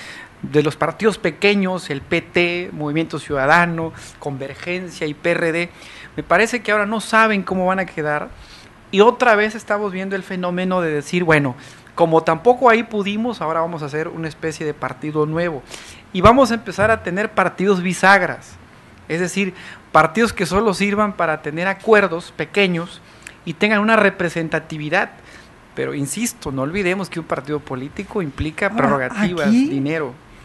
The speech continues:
Speaker 2: aquí, Guillermo, yo lo que vería es que quien propone hacer un partido nuevo, que es Fernández Noroña, sería un partido de rijosos, porque imagínense, si cada primero de julio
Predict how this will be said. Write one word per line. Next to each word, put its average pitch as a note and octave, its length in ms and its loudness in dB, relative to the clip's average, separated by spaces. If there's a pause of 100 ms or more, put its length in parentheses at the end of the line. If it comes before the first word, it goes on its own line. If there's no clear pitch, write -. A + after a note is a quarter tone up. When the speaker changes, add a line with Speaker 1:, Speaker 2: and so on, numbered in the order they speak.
(180)
Speaker 2:
aquí, A#3 480 2
Guillermo, B3 340 4
yo A3+ 220 4
lo A#3 160 0
que A#3+ 100 -2
vería G#3+ 480 2
es G3+ 220 -4 (720)
que G3 640 0 (140)
quien G3+ 460 0 (280)
propone B3+ 680 0
hacer A3+ 520 -2 (240)
un C4 160 2
partido A#3+ 520 -4
nuevo, G#3+ 520 -4
que A3+ 100 -6
es F#3 100 -4
Fernández G#3+ 600 -2
Noroña, A#3 640 -2 (520)
sería B3 500 2 (340)
un C#4+ 160 -2
partido C#4 580 -2
de A3+ 140 -2
rijosos, G#3 840 -8 (460)
porque A#3 260 -4
imagínense, A#3+ 680 -2
si G#3+ 180 -4
cada C#4+ 420 -2
primero B3 600 0
de A#3+ 100 -6
julio G#3+ 540 -8